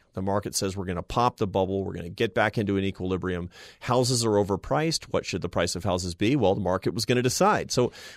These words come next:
what happened basically is the markets failed because of the government. This is the really shocking thing. Governments are supposed to help when markets are failing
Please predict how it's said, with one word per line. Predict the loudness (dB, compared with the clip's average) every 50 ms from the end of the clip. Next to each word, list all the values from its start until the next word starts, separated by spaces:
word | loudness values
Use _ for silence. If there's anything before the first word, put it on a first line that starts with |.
| -4
what | -2 0
happened | 2 2 2 2 2
basically | 2 2 2 2 2 0 2 2
is |
the | 2 2
markets | 0 0 2 2 2 0 0 -2 -4 -4 -6 -8 -10 -10
failed | -6 0 2 4 4 4 2 2 0 -4 -4 -4
because | -4 -4 -4 -6 -8 -10 -4 -2 0 2 2 2 0 0
of | 0 2 2 2 2 0 -4 -10 -16 -20 _ _ _ -4
the | -2 0
government. | 2 2 2 2 2 0 0 -4 -6 -10 -14 -14 _
This | -4 -2 -2 0
is | 0
the | 0 2
really | 2 4 4 4
shocking | 2 2 0 0 0 0 0 0 -2 -6 -4
thing. | -2 -2 -2 0 0
Governments | 2 2 2 2 2 2 2 0
are | -2 -4
supposed | -6 -8 -4 -2 -2 -2 -2
to | -2
help | -2 0 0 0 0 0
when | -2 -2
markets | 0 0 0 0 -2 -4 -6 -8
are | -6
failing | -2 0 0 2 2 0 -2 -4